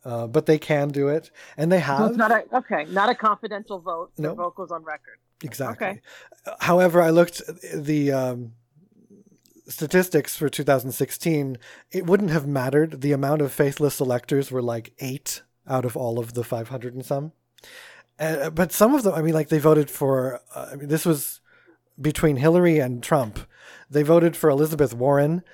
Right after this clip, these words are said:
Speaker 1: they voted for a Native American guy I'd never heard of. I think there was a Bernie Sanders vote in there. So, you know, they,
Speaker 2: Interesting.
Speaker 1: they can just write in who the hell, just like we can when we're voting, we
Speaker 2: Yeah.
Speaker 1: can write in whoever we want.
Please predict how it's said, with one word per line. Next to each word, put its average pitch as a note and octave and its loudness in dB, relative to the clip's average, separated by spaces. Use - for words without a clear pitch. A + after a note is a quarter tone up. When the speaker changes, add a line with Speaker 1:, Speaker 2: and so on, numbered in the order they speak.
Speaker 1:
they C#3 -4
voted C#3+ -4
for C3+ -4
a B2+ -10
Native C#3+ 0
American C#3 0
guy D3 6
I'd B2 0
never A#2+ -2
heard B2 -8
of. G#3+ -4
I D3 -8
think D3 -4
there C#3+ 4
was C#3+ 0
a C#3+ 0
Bernie C#3+ 2
Sanders D3 -2
vote D#3 2
in D#3 0
there. F3 -4
So, - 2
you E3 6
know, E3 6
they, E3 4
Speaker 2:
Interesting. G3 4
Speaker 1:
they A3 2
can A3+ -2
just F#3 -4
write E3 4
in E3 2
who D#3 0
the C#3+ 0
hell, D3+ -2
just F#3+ -2
like F#3 6
we A3+ 4
can F3+ -6
when C3+ -4
we're D3+ 2
voting, A2+ -4
we G#3 0
Speaker 2:
Yeah. F#3+ 4
Speaker 1:
can D3 0
write A#2 -4
in A2+ -10
whoever G2+ -10
we G2+ -16
want. C3+ -6